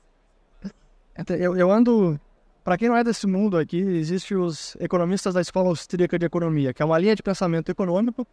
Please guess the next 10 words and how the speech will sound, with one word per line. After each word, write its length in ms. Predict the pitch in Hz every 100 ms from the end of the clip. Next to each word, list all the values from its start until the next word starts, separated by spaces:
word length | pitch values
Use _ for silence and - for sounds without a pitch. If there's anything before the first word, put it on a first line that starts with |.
| _ _ _ _ _ -
eh, 840 | 151 147 143 143 135 131 139 -
da 180 | 139 160
qua-, 220 | - 165
com 200 | - 190
a 60 | 180
qual 160 | 190
eu 40 | 185
compartilho 540 | 190 175 - 202 180 170 _ _ _ _ -
muitas 840 | 180 196 240 220 175 143 - -
ideias, 480 | 175 151 156 185 151